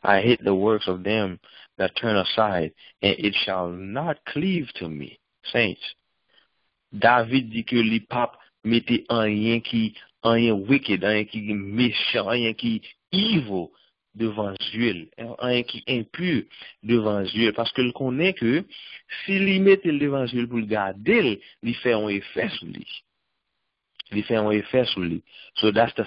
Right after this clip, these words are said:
same issue that we're facing in the cities. We constantly beholding these things, and they are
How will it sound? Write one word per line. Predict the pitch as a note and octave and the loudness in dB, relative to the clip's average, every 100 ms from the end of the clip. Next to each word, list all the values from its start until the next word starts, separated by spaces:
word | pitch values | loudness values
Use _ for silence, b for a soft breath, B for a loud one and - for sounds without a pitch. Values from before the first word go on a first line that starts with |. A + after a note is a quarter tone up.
| - | -2
same | A2+ | -2
issue | - D3+ C#3 A#2 | 0 -2 0 2
that | A2 F2+ | 2 4
we're | G#2 G2 | 2 2
facing | C#3 C3+ G2+ | 0 0 -4
in | F#2 F2+ | -4 -4
the | - | -4
cities. | C#3 A#2 D#2+ D2+ - _ _ _ _ | 0 2 2 0 -6 _ _ _ _
We | G#2+ G2+ | -2 0
constantly | - D3+ D3 F#3+ F3+ - F2+ A2 | 2 4 4 2 0 -6 -4 -2
beholding | G2+ G#2 G2 A2+ C#3+ B2 G2 | -2 -2 2 4 4 2 -2
these | F2+ - | -4 -6
things, | D3+ E3 G#2 F2+ _ _ B B B - | -6 -6 -6 -12 _ _ B B B -8
and | G2+ | -4
they | G2+ | 0
are | A2 G2+ | 2 2